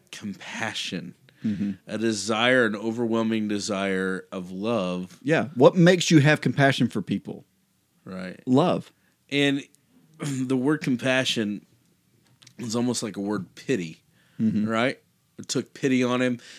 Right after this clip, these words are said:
Speaker 1: felt sorry for him, was worried about him, became almost a protector.
Speaker 2: Right.
Speaker 1: Right? And so that's, that's the idea. Um,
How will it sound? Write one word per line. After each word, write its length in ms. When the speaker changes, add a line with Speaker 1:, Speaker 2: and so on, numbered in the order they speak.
Speaker 1:
felt 520
sorry 560
for 280
him, 360
was 360
worried 320
about 240
him, 400
became 840
almost 420
a 40
protector. 640
Speaker 2:
Right. 280
Speaker 1:
Right? 380
And 140
so 160
that's, 220
that's 300
the 160
idea. 460
Um, 640